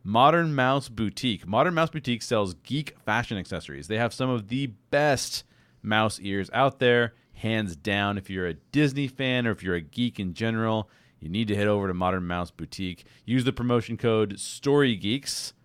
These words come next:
That's all one word, Story Geeks, no spaces. Use Story Geeks to get ten percent off your next order. Head over to modern mouse boutique dot com or click the link in the show notes.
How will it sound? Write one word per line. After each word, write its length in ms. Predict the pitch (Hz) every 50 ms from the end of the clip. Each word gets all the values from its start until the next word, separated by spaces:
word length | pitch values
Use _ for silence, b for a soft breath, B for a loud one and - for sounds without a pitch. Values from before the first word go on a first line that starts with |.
| _ _ -
That's 120 | - -
all 160 | 98 98 113
one 160 | 113 120 117
word, 260 | 98 85 87 95 101 - _ _
Story 640 | - - - - - - 135 131 123 104 90 87
Geeks, 540 | 85 - 85 90 120 143 - - - - - b b b b b
no 160 | 71 92 123
spaces. 600 | 123 - - 135 123 - - 67 80 - - - b b b b b b b b
Use 240 | 120 151 170 - -
Story 360 | - - 190 208 214 202 175
Geeks 280 | 139 151 147 127 -
to 100 | - -
get 220 | 123 123 113 - -
ten 260 | - - 185 196 185
percent 380 | - - 143 - - 135 127 117
off 200 | 110 104 - -
your 100 | 92 87
next 280 | 87 92 90 - - -
order. 420 | - 139 147 151 151 151 151 147 b b b b b b
Head 120 | b 117 117
over 220 | 127 123 117 113
to 60 | 110
modern 280 | 107 104 104 104 104 101
mouse 200 | 98 98 95 92
boutique 320 | - 90 - 101 101 90
dot 180 | - 95 82 82
com 300 | - 98 95 95 95 95
or 100 | 98 107
click 260 | 113 - - 127 120 -
the 80 | 110
link 280 | 92 95 117 127 - -
in 140 | 98 92 80
the 60 | 76
show 220 | - - 143 147
notes. 420 | 151 156 151 151 147 - - -